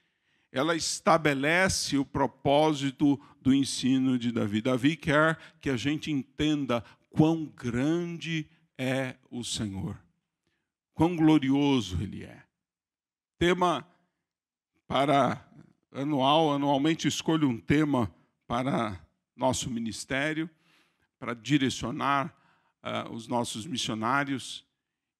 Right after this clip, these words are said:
E baseado em Jó, eh, na, no discurso do capítulo quarenta e dois,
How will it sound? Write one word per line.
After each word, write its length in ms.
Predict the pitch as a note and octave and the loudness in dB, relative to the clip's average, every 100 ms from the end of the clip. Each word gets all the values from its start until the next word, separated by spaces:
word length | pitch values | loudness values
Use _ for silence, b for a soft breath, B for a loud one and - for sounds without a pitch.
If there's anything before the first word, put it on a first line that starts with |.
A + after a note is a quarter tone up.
| C3 | -4
E 260 | B2+ B2 | 2 2
baseado 840 | A#2 - B2+ A#2 C3 D3+ D#3+ C3+ B2+ | 0 -2 -2 0 2 2 2 -2 -6
em 320 | A#2+ A2+ G#2+ | -6 -8 -10
Jó, 420 | F#2+ B2 C#3+ D3 - - _ _ _ _ | -4 0 2 2 -2 -12 _ _ _ _
eh, 360 | - - - - - - _ _ _ _ _ _ | -20 -18 -16 -18 -20 -20 _ _ _ _ _ _
na, 480 | A2+ A2 G#2 G#2 - _ _ _ _ _ _ _ _ | -10 -6 -6 -8 -12 _ _ _ _ _ _ _ _
no 180 | G#2+ A2 | -16 -8
discurso 580 | G#2 - - C3+ - A2 | -6 -6 0 0 0 -6
do 120 | A#2+ | -2
capítulo 360 | A#2 - B2 | -4 -2 -4
quarenta 440 | A#2+ A#2+ A#2+ A#2 A#2 | -2 -4 -6 -6 -6
e 40 | |
dois, 680 | G#2 A#2+ C#3 C#3+ - - - | -4 -4 -4 -6 -8 -10 -12